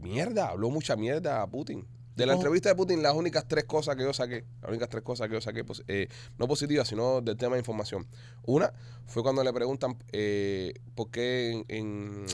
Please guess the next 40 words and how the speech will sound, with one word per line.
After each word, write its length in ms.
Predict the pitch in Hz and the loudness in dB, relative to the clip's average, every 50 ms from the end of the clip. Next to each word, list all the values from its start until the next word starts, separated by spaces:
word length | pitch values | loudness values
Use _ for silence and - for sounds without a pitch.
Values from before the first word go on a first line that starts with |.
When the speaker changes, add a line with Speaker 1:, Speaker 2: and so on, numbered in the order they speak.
| 87 - - | -8 -8 -8
Speaker 1:
en 100 | - 104 | -6 -6
las 100 | 104 101 | -4 -4
negociaciones 440 | 107 104 98 107 98 - 123 131 127 | -4 -4 -6 -6 -6 -4 -4 -4 -4
que 40 | 123 | -4
hicieron 320 | 117 - 135 123 127 123 | -4 -4 -2 -2 -2 -2
con, 380 | 117 117 110 104 101 98 98 107 | -2 -4 -4 -4 -4 -6 -8 -8
con 200 | 120 104 104 104 | -6 -4 -2 -2
Ucrania, 440 | 104 - 127 131 127 120 104 98 - - - - | -2 0 0 2 2 0 -2 -6 -8 -14 -16 -14
que 80 | - 95 | -12 -10
se 60 | 98 | -8
fueron 200 | - 107 117 120 | -6 -4 -2 -2
a 40 | 117 | -2
Turquía, 400 | 113 120 101 - - 131 113 95 - - - - - - - - - - - | -2 -4 -8 -6 -6 -6 -6 -6 -8 -12 -18 -18 -18 -18 -18 -18 -16 -12 -10
a, 420 | 104 98 92 92 90 87 85 - | -8 -6 -6 -6 -6 -6 -6 -4
a 40 | - | -6
Estambul, 400 | 95 - 104 104 117 131 135 113 - - - | -6 -4 -4 -4 -2 -2 -2 -4 -6 -14 -14
a, 240 | - 85 85 69 85 | -12 -10 -8 -8 -6
a 20 | |
cuadrar 320 | 90 90 90 90 101 113 120 | -4 -2 0 2 2 2 4
el, 200 | 120 120 113 110 | 4 2 2 2
el 160 | 98 107 110 | 0 0 0
lío 160 | 113 131 127 120 | 0 2 2 0
ahí, 120 | 127 - - - - - - - - - - - - - - - | 0 -2 -6 -12 -16 -16 -16 -18 -18 -18 -18 -18 -18 -18 -14 -8
eh, 840 | - 107 107 104 104 101 101 98 98 95 95 95 92 92 92 90 85 - - - | -6 -4 -2 0 0 0 0 -2 -2 -2 -2 -2 -2 -4 -4 -4 -6 -8 -6 -2
ellos 240 | 107 127 139 139 | 2 2 2 2
sacan 640 | - - - - - - - - 131 135 139 143 135 | 0 -2 -6 -8 -10 -6 -2 0 2 2 2 2 2
las 120 | 127 - | 0 0
tropas 280 | - 127 127 120 123 120 | 0 0 0 0 0 -2
que 80 | - | -4
estaban 240 | - - 101 107 117 | -4 -2 0 0 0
llegando 380 | 117 117 117 113 120 123 120 117 | 2 2 2 2 2 2 4 4
a 140 | 110 104 104 | 4 4 2
Kiev, 280 | 110 - 127 131 135 127 - - - - | 0 -4 -4 -4 -4 -4 -8 -16 -18 -16
sacan 280 | - - 110 104 107 113 | -10 -6 -6 -4 -2 -2
las 120 | 113 110 | -4 -2
tropas 300 | - 117 120 117 117 113 | 0 2 2 2 2 0
para 120 | - - 95 | -2 -2 0
no 60 | 107 | 0
meterse 320 | 110 113 117 123 120 - | 0 0 0 0 -2 -2
ahí, 120 | 113 123 | -4 -4